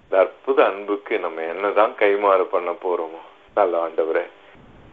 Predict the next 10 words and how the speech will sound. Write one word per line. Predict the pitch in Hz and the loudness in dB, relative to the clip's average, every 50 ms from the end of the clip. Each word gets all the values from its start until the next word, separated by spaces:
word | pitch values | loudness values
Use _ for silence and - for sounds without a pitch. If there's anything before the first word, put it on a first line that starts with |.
| - - - - | -20 -20 -20 -8
உடைய | - - 90 85 | 0 2 2 2
திவ்ய | - 98 95 87 95 101 98 | 4 0 0 2 4 4 6
வசனத்திற்காய் | 92 90 92 - - 110 110 107 104 - 120 110 107 - 113 113 113 110 | 6 6 4 2 0 -6 -6 -6 -2 -2 -2 -2 -2 0 0 0 0 0
நன்றி, | 104 92 90 92 87 92 92 | -2 -4 -6 -4 -2 -4 -4
உடைய | 90 90 85 82 82 | -2 0 0 0 2
திவ்ய | - 92 92 87 92 95 87 | 2 0 0 0 0 0 0
காட்சிக்காய் | - - 101 104 104 - - - 120 - - 113 113 117 120 113 | 2 2 2 2 2 0 -4 -4 -4 0 4 4 4 4 4 0
நன்றி, | 107 98 95 98 92 101 104 98 | -4 -6 -8 -6 -4 -4 -4 -4
உடைய | 98 98 90 87 - - | -4 -8 -6 -4 -4 -4
திவ்ய | - 101 104 104 104 117 135 135 123 - | -2 -2 -2 -2 -2 0 4 4 4 4